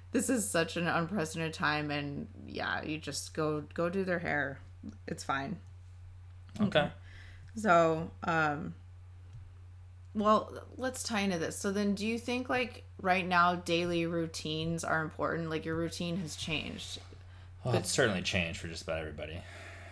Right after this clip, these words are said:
Speaker 2: And again, especially if you have kids, 'cause they're now at home all day, all the time. Um, so you're pretty much,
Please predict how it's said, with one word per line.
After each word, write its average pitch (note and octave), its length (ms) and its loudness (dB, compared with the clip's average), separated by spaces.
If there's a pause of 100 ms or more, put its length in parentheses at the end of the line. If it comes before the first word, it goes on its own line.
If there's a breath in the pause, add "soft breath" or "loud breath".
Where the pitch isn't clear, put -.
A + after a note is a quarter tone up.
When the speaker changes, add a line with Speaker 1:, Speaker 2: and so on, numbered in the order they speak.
(580 loud breath)
Speaker 2:
And F2+ 100 -2
again, E2+ 220 -4
especially E2 460 -2
if E2 100 -8
you D#2+ 60 -2
have D#2+ 120 -6
kids, D2+ 380 -6
'cause D#2+ 240 -6
they're E2 220 -6
now D#2+ 420 -10
at E2+ 160 -4
home D#2 300 -6 (1300)
all F2 140 0
day, E2+ 260 2 (640)
all E2+ 80 2
the E2+ 100 -10
time. E2+ 280 0 (800)
Um, D#2+ 340 -4 (400)
so F2 560 2 (200)
you're F#2 120 -8
pretty F2+ 260 -6
much, - 380 -8